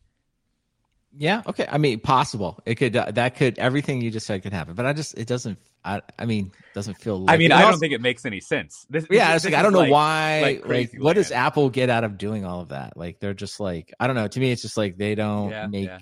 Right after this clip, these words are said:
Speaker 1: any more
Speaker 2: Because,
Speaker 1: money
Speaker 2: because
Speaker 1: necessarily. Like,
Speaker 2: So,
Speaker 1: what
Speaker 2: so
Speaker 1: was
Speaker 2: here, th-,
Speaker 1: Mm-hmm.
Speaker 2: this, this is the kind of consultancy advice you would get. First, we walk you through that scenario, and then we're
Speaker 1: Mm-hmm.
Speaker 2: like, then Brandon comes in. He's like, Now, hold on. Let's, let's think this through. What does Apple already have?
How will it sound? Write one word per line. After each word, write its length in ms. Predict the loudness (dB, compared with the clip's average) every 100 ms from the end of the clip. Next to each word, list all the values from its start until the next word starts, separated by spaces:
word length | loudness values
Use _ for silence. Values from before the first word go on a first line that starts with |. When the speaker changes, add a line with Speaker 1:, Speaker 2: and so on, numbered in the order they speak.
| -6
Speaker 1:
any 180 | -2 0
more 160 | 0
Speaker 2:
Because, 100 | 2
Speaker 1:
money 220 | 0 0
Speaker 2:
because 180 | 0 0
Speaker 1:
necessarily. 640 | 0 -6 -6 -4 -2 -2 -2
Like, 260 | -4 -4 -10 _
Speaker 2:
So, 160 | -2 -2
Speaker 1:
what 80 |
Speaker 2:
so 60 | 0
Speaker 1:
was 100 | 0
Speaker 2:
here, 140 | 2 2
th-, 140 | 0
Speaker 1:
Mm-hmm. 220 | -8 -4
Speaker 2:
this, 200 | -4 -4 -10
this 200 | -12 -12
is 100 | -12
the 80 | -10
kind 220 | -6 -4
of 80 | -6
consultancy 680 | -8 -10 -10 -10 -14 -14 -14
advice 320 | -10 -12 -12
you 60 | -18
would 140 | -14
get. 200 | -12 -10
First, 280 | -6 -6 -6
we 80 | -8
walk 280 | -6 -6 -10
you 60 |
through 200 | -18 -12
that 200 | -10 -10
scenario, 540 | -12 -20 -20 -20 _ _ -14
and 140 | -4
then 80 | 0
we're 100 | 0
Speaker 1:
Mm-hmm. 60 | 0
Speaker 2:
like, 320 | -4 -10 _ _ _ _ _
then 140 | -4 -2
Brandon 400 | -2 -2 -4 -8
comes 220 | -10 -10
in. 60 | -14
He's 160 | -10
like, 220 | -10 -10
Now, 160 | -10 -10
hold 260 | -6 -6 -8
on. 220 | -12 -18 _ _ _ -20 -18 -6
Let's, 200 | -6 0
let's 240 | 0 2
think 200 | 2 2
this 200 | 2 2
through. 300 | 4 2 2 -6 _ _ _ _ _
What 320 | -4 2 2
does 160 | 2 0
Apple 340 | 2 2 0 -2
already 340 | -2 -2 -4
have? 360 | -4 -4 -6